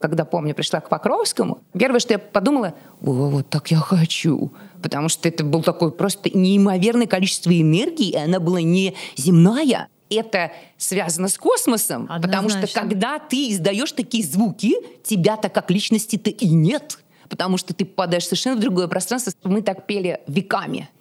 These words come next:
Speaker 1: И, соответственно, ты вот это все будешь считывать в себе. Раз, и это все происходит.
Speaker 2: Ты владеешь горловой,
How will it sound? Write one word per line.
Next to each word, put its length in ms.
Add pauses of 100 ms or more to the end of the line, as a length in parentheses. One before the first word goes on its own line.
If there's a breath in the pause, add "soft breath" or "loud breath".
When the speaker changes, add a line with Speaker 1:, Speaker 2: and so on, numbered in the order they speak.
(120)
Speaker 1:
И, 80
соответственно, 640
ты 160
вот 240
это 160
все 220
будешь 240
считывать 540
в 60
себе. 500 (140)
Раз, 480
и 240
это 160
все 220
происходит. 720 (180)
Speaker 2:
Ты 140
владеешь 500
горловой, 800